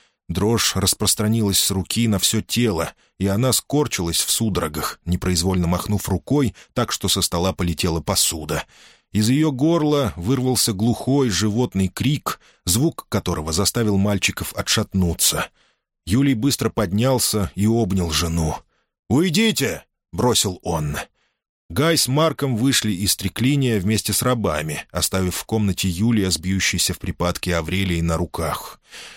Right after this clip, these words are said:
На следующее утро Гай проснулся от того, что Тубрук тряс его за плечо.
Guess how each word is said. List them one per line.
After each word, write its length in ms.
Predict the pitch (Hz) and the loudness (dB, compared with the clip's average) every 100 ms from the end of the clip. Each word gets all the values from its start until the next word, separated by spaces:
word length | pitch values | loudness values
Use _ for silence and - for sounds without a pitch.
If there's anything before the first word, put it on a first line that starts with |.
| - _ _ _ _ | -20 _ _ _ _
На 120 | 104 | 0
следующее 500 | 117 156 156 - 151 | 2 2 2 2 2
утро 720 | 151 160 196 160 160 151 123 - | 2 2 0 2 2 2 2 -4
Гай 300 | 82 90 135 | -4 0 0
проснулся 580 | 123 107 - 117 - 98 | 0 -2 0 0 2 0
от 120 | 92 | 0
того, 320 | 101 95 131 | -2 2 2
что 200 | 120 - | 0 -2
Тубрук 420 | 92 104 98 117 - | -2 0 2 0 0
тряс 320 | 104 101 - | 0 2 2
его 180 | 90 92 | 2 0
за 120 | 92 | 0
плечо. 600 | - 101 - 78 73 | 0 0 0 -2 -4